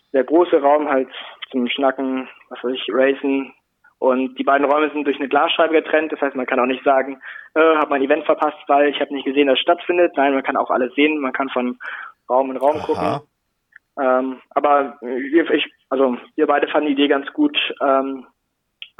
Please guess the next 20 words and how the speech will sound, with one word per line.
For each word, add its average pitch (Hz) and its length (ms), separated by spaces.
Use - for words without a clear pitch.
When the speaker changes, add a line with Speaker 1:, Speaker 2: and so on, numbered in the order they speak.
Speaker 1:
competen 147 540
und, 135 400
also 127 160
teilnehmen 151 560
und 135 380
so 123 300
rumchillen, 143 600
äh, 135 220
voneinander 139 420
zu 143 80
trennen. 170 440
Da 135 100
hat 147 120
man 139 100
beim 131 160
Teilnehmen 139 520
nämlich 131 180
seine 131 160
Ruhe 156 240
und 135 300